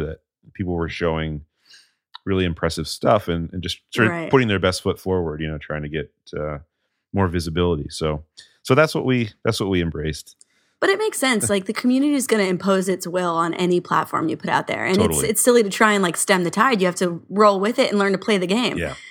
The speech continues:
Speaker 2: It's like, we went to, we help, uh, run this thing called Connecting Things. It's an event series. And yesterday a guy came who,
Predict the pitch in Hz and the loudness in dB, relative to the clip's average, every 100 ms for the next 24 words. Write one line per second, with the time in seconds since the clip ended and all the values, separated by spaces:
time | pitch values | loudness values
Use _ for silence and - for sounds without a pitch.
0 | - 214 233 254 - - 240 247 240 240 | -2 2 4 2 0 0 2 4 2 0
1 | 233 233 220 202 - 226 214 214 - - | 2 4 4 2 2 2 4 2 0 -4
2 | - 190 185 190 185 185 190 185 175 175 | 0 2 4 2 2 0 0 0 -2 -2
3 | 175 196 196 202 196 175 175 170 160 165 | -2 -2 -2 0 -2 -2 -4 -4 -2 -2
4 | 170 - 196 202 226 - - - - - | -4 -4 -4 -2 -4 -6 -18 -20 -10 -2
5 | 185 185 180 - 208 190 175 175 175 170 | 2 2 0 0 2 2 2 2 0 0
6 | 185 180 175 | 0 2 0